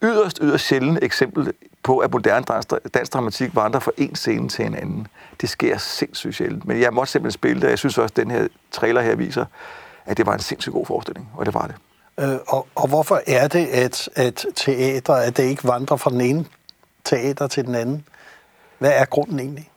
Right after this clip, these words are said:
Speaker 1: Jamen, jeg tror, det hænger sammen med, med mange ting. Altså, det ene, det er jo det, som vi talte om før,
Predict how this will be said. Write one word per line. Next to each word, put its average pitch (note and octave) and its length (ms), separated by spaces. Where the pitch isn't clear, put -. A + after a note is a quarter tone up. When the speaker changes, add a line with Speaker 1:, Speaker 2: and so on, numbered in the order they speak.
Speaker 1:
Jamen, C#3 140
jeg C#3+ 100
tror, - 200
det E3 80
hænger D3+ 140
sammen C#3 400
med, G2 140
med A#2 140
mange A#2+ 240
ting. B2+ 300
Altså, A#2+ 200
det C3+ 160
ene, E3 120
det E3+ 100
er C3+ 40
jo C#3 60
det, C3+ 160
som B2+ 180
vi A#2+ 80
talte B2+ 320
om A2+ 120
før, B2 240